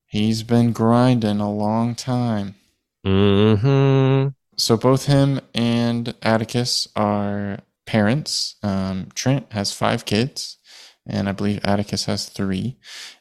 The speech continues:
Speaker 1: And they talk about their work schedule is very interesting. They say they get up before the sun and they try to quit by midday.
Speaker 2: Mm.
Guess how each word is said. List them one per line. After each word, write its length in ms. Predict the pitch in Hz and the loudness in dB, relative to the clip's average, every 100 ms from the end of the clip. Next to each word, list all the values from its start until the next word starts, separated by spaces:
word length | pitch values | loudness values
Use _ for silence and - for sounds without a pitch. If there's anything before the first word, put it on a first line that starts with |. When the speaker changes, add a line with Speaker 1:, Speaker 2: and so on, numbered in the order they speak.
| _ | _
Speaker 1:
And 300 | 104 101 101 | 2 2 -2
they 200 | - 110 | 0 2
talk 220 | 110 120 | 4 2
about 240 | 110 107 82 | 2 0 2
their 240 | 95 90 | 0 0
work 300 | 82 113 170 | 0 0 0
schedule 540 | - 117 104 98 98 101 | -2 0 0 0 -2 -2
is 120 | 104 | 0
very 160 | 104 101 | 0 0
interesting. 460 | 104 104 - 104 | -2 -4 -2 0
They 80 | 104 | 0
say 300 | - 104 98 | 2 2 0
they 140 | 101 | -2
get 180 | 101 120 | 0 2
up 120 | 127 | 2
before 280 | - - 120 | 0 0 0
the 100 | 117 | 2
sun 380 | - 107 107 110 - - _ - | 2 2 0 -2 -10 -20 _ -4
and 100 | 101 | 0
they 60 | 101 | 2
try 180 | 110 | 2
to 60 | 98 | 0
quit 340 | - 117 107 | 2 0 2
by 120 | 101 101 | 2 2
midday. 560 | 98 104 - 92 - _ _ _ - | 2 0 -2 -4 -6 _ _ _ -2
Speaker 2:
Mm. 360 | 143 120 - | -2 -2 -8